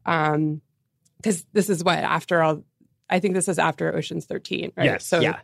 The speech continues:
Speaker 1: so he'd, like, done three of those movies at that point. Like, it just, it feels to me like a, a turning point in his career too.
Speaker 3: And then as Marty Bach would say to Michael Clayton, "When did you become so fucking delicate?" You know, <laughs> it's,
Speaker 1: Yeah.
Speaker 3: there are
Speaker 2: Right.
Speaker 3: characters in here, like guys like Marty,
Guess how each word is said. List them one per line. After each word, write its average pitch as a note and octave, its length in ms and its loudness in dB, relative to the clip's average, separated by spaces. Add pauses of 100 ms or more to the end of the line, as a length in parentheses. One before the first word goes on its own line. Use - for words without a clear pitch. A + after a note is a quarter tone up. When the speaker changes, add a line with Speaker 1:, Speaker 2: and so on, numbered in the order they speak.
(180)
Speaker 1:
so A3+ 160 4
he'd, A3 200 2
like, - 480 0 (360)
done A#3+ 200 6
three G#3+ 160 4
of F3 40 4
those F3 200 4
movies F3 300 4
at - 100 2
that E3 180 0
point. D#3+ 400 2
Like, E3 160 2
it G3+ 100 4
just, B3 240 2
it G#3 100 4
feels A#3+ 400 0
to - 120 -6
me F3+ 160 0
like E3 180 0
a, D#3 380 2
a - 80 -6
turning D#3 280 -4
point - 200 -8
in C#3+ 60 -6
his D#3 120 -10
career - 460 -8
too. - 340 -10
Speaker 3:
And D#3 140 4
then D#3 140 4
as C#3+ 120 4
Marty C#3+ 260 4
Bach C#3 300 2
would D3 140 2
say F3+ 180 4
to D#3+ 60 6
Michael B2+ 300 2
Clayton, C3+ 560 4
"When D3+ 160 4
did D3 120 2
you D3 120 2
become D3+ 260 4
so D#3+ 160 4
fucking F3+ 300 4
delicate?" G3 520 4
You F3+ 100 6
know, G#3+ 180 8
<laughs> A#3+ 120 4
it's, - 300 2
Speaker 1:
Yeah. C4+ 400 6
Speaker 3:
there A3 160 8
are G#3 200 6
Speaker 2:
Right. - 100 2
Speaker 3:
characters G3+ 480 6
in F3+ 140 8
here, E3+ 380 6
like E3 300 2
guys E3 280 4
like E3 120 6
Marty, C#3 480 4